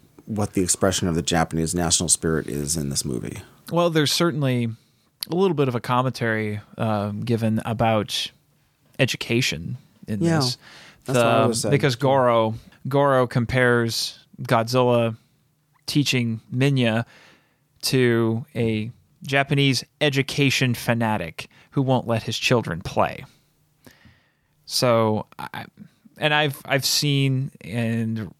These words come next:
Speaker 2: read a lot of things that speak to this Japanese penchant for overachievement, particularly in school.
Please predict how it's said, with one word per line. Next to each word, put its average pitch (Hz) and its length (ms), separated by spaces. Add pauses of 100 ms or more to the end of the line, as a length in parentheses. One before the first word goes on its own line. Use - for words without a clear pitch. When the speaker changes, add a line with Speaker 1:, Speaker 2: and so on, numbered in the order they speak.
(760)
Speaker 2:
read 127 200
a 123 40
lot 123 260
of 123 80
things 123 360
that 120 180
speak - 440
to 127 200
this 110 440 (1160)
Japanese 135 640
penchant 127 560
for 110 640 (140)
overachievement, 127 920 (180)
particularly 120 720
in 98 120
school. 113 440